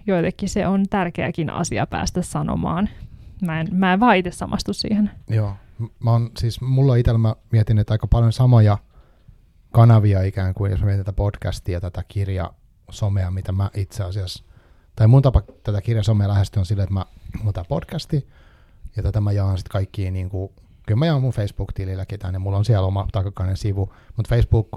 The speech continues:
Speaker 2: on mulle ollut vähe-, vähiten keskustelua niinku sillä tavalla jotenkin. Mä en oo sinne ryhmiin, siis tosiaan mä sanoin Ville Peltolallekin tästä itse asiassa, että mä en oo sinne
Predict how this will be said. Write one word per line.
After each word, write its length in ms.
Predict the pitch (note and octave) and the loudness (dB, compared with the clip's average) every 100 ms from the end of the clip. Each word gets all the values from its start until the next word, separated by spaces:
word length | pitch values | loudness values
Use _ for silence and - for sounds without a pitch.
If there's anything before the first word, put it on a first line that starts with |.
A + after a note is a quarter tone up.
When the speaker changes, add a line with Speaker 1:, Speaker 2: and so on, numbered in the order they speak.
| - | -10
Speaker 2:
on 400 | - G#2+ G#2+ A2 A2 | 0 2 2 0 0
mulle 280 | B2 A#2+ G#2 | 2 4 4
ollut 220 | G2 F#2+ | 2 0
vähe-, 280 | A2 G2+ G#2 - | 2 2 2 2
vähiten 460 | A2 G#2+ G#2 F#2+ - - - - _ _ _ | 2 2 0 -4 -8 -16 -20 -20 _ _ _
keskustelua 640 | G#2 - G2+ - G2 F#2 | -2 0 -2 -4 -4 -4
niinku 260 | G2 G2+ G#2 | -6 -4 -2
sillä 280 | G2+ G2 | -2 -4
tavalla 340 | G2 A#2 B2 C3 | -4 -4 -2 -2
jotenkin. 320 | B2+ C3+ C#3 - - - _ _ - | -2 -2 -4 -6 -14 -20 _ _ 2
Mä 80 | |
en 60 | D#3+ | 4
oo 40 | |
sinne 200 | C#3 C#3 | 4 4
ryhmiin, 400 | C3 D3+ - G#2 | 4 4 4 2
siis 120 | G#2 - | 2 -2
tosiaan 300 | A#2 A2 A2 | 0 2 2
mä 80 | G#2+ | 2
sanoin 260 | B2 A2+ | 4 6
Ville 200 | G#2+ G#2+ | 6 4
Peltolallekin 500 | G#2+ G#2+ G#2 G2+ - | 6 4 4 2 -2
tästä 200 | A2 - | -4 -4
itse 140 | G#2+ A#2 | -4 -4
asiassa, 160 | A2 | -4
että 120 | A#2 - | -4 0
mä 100 | G2+ | 0
en 60 | |
oo 40 | G2+ | 0
sinne 280 | - G#2 | 0 -2